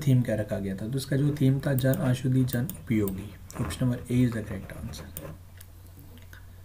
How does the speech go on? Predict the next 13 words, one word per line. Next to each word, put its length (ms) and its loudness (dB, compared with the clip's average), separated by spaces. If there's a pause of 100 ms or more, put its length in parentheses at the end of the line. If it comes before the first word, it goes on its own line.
(360)
Next 280 4
is 100 6 (760)
fifty-third 840 6
rising 380 10
day 140 12
of 180 4
which 180 8
central 340 4 (140)
armed 240 4
force 260 0 (1120)
was 240 8
observed 440 6
on 140 4